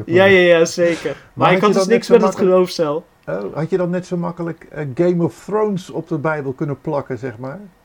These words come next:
Speaker 2: Ja, dat is gewoon, nou, dat is, dat is een beetje, ik zou dat niet aan een tienjarige laten lezen, maar, eh, gewoon inderdaad, ik hield heel erg van fantasy, van avonturenboeken, dus ik verslond eigenlijk alles wat spannend was en over helden ging.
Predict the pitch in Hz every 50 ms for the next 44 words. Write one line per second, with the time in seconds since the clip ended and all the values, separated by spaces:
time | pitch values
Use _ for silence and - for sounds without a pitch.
0 | _ _ _ _ _ _ - 143 139 131 131 131 135 135 139 127 139 147 - -
1 | - 156 147 147 143 143 147 143 139 135 151 156 151 170 165 160 156 160 156 160
2 | 143 160 160 160 - 165 156 151 151 165 165 - - 180 175 165 170 170 175 180
3 | 175 170 165 156 - 180 165 156 156 160 175 190 196 - 208 202 202 202 202 202
4 | 202 196 196 208 220 214 - 247 254 220 175 165 160 156 143 147 151 151 _ _
5 | _ _ _ _ _ - 170 175 196 208 202 196 190 185 190 190 185 180 180 -
6 | 190 180 185 208 220 220 208 - - 185 170 - - 208 208 208 196 - 190 180
7 | - 190 190 180 - 160 - 175 160 170 160 - - 208 208 196 180 156 143 180
8 | 190 - 202 175 165 170 - - - 165 - - 185 185 185 180 - 165 165 160
9 | 160 - - 156 151 147 - - 170 165 165 156 - - 160 147 - - - _
10 | _ _ _ - - - - - 170 160 156 151 139 - 147 143 143 139 147 139
11 | 139 139 139 135 143 131 123 135 139 143 143 135 139 - - 143 143 185